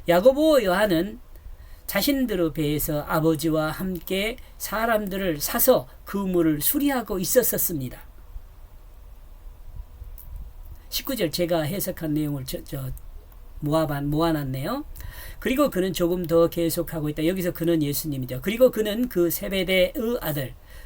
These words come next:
주는 것, 선물이라는 의미가 있어요. 이 세베대는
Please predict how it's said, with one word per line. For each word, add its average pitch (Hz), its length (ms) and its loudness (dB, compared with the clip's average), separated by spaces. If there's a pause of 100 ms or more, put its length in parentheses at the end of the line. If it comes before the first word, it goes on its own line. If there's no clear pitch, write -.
(120)
주는 202 600 0
것, 175 220 4 (100)
선물이라는 180 920 2
의미가 160 300 2
있어요. 147 480 -2
이 165 140 -4
세베대는 156 540 -4